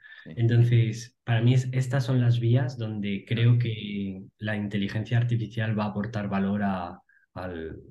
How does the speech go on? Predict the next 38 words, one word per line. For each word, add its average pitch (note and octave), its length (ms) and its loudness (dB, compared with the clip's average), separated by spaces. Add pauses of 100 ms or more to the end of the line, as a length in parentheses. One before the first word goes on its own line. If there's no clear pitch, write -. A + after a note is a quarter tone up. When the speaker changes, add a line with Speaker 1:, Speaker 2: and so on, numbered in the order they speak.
(120)
Speaker 2:
a F2+ 80 -14
los E2+ 240 -12
seres - 260 -10
humanos F2+ 360 -10
en E2+ 80 -12
el F#2+ 80 -14
futuro. - 360 -16
Speaker 1:
Va F2+ 60 -12
a D#2 40 -12
aportar G2 380 -8
valor G2 300 2
y A2+ 40 -14
nuevos F2 220 -10 (100)
puestos F#2 300 -10
de F2+ 80 -14
trabajo, E2 540 -6
¿no? B2+ 280 -16 (260)
Speaker 2:
Sí, A#2+ 220 4
sí, G#2 320 0 (140)
total, - 480 -6 (120)
total. G3+ 380 2
Speaker 1:
<laughs> - 420 0 (1000)
Sí, F#2 240 -6
sí, F#2+ 120 -8 (100)
Speaker 2:
Sus, E2+ 80 -8
Speaker 1:
porque A#2 140 2
Speaker 2:
sus, A#2+ 200 2
Speaker 1:
cambian G2 240 -4
las A#2 100 0
Speaker 2:
sus A#2+ 100 4
Speaker 1:
rela-, - 180 -4 (120)
cambian A2+ 240 0
un D3 40 -2
poco D3 260 6
las G2 440 2 (300)
reglas A2 300 0
del G#2+ 120 0
juego. B2 560 -2